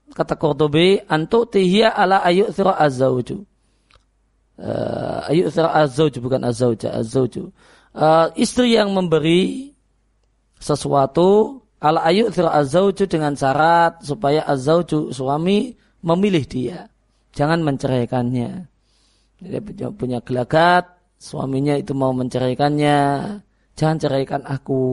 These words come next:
eh, saya cinta dengan anak-anak," dan seterusnya. Ya, maka,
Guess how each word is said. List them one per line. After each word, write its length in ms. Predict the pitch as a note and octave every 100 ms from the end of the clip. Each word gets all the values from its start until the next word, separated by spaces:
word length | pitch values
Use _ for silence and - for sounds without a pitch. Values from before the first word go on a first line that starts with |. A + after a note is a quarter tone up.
| B2+ B2 E3+
eh, 400 | C#3+ - - - _ _
saya 160 | - C#3
cinta 240 | D3+ C#3+
dengan 240 | C3+ B2+ A#2+
anak-anak," 480 | B2 B2 C3 C3+ B2
dan 160 | B2+
seterusnya. 960 | B2+ B2 B2+ B2+ D3+ D#3+ E3+ E3+ E3+ - _ _ _ _ _ _ -
Ya, 920 | - B2+ B2+ - A#2+ A#2+ A#2+ A#2+ A#2+ B2
maka, 680 | B2 C#3+ D3+ D3+ D3 C#3+